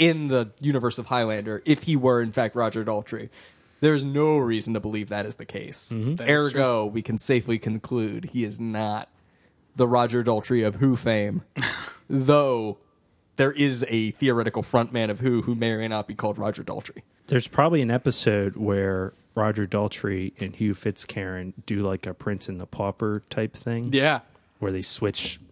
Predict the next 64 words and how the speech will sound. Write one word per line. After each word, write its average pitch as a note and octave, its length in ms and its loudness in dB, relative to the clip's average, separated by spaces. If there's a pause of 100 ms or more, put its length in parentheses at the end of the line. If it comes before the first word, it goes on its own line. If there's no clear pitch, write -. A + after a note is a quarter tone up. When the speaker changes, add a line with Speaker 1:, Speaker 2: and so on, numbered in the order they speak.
(160)
Speaker 2:
they - 100 -8
switch - 380 -6
spots. - 580 -8 (260)
Speaker 3:
And D3+ 140 2
they D3 80 4
do, C#3+ 160 2
like, C3+ 220 0
a, A#2 380 -4
a B2+ 60 -4
mime B2+ 640 0
in C3+ 120 -8
front B2 160 -6
of A2+ 60 -6
a A#2 60 -4
mirror B2+ 360 0
sort D3+ 240 2
of - 40 4
Speaker 2:
Mm-hmm. B2 100 4
Speaker 3:
act E3+ 220 2
where C3+ 80 0
they C3 140 0
hold C#3 240 0
Speaker 2:
Yep. A2+ 120 4
Speaker 3:
up - 60 -10
their D#3 100 4
hands D#3+ 540 0 (140)
<laughs> - 120 -18
and C#3+ 140 0
look D3 160 -2
at D#3 80 0
each F3 240 2
other F3+ 320 2
Speaker 2:
Yep. C3+ 280 4
Speaker 3:
in C#3+ 100 -2
astonishment. D3 520 0
Yeah, D#3 140 6
that, D3+ 220 -4
that's E3 160 4
Speaker 2:
Mm-hmm. D3+ 80 0
Speaker 3:
one D3+ 60 0
of D3+ 60 -2
the C#3+ 80 4
episodes B2+ 380 -6
in A#2+ 60 -12
Speaker 1:
This - 40 -6
Speaker 3:
season D#3+ 200 -2
Speaker 1:
is - 80 -12
Speaker 3:
five. B2+ 440 0 (200)
Speaker 2:
Yep. D#3 100 4
Speaker 1:
This D3+ 120 -2
is, E3 140 -10
hang C#3+ 200 2
on, A2 60 -4
let B2 80 -4
me C3+ 80 -2
write A#2 200 -2
this - 140 -8
down. G2+ 260 -6
This - 140 -6
is B2 80 4
all A#2 140 4
gold. G#2+ 400 -2
Speaker 3:
Yeah. C3 160 0 (100)
Speaker 2:
Yeah. A#2 160 0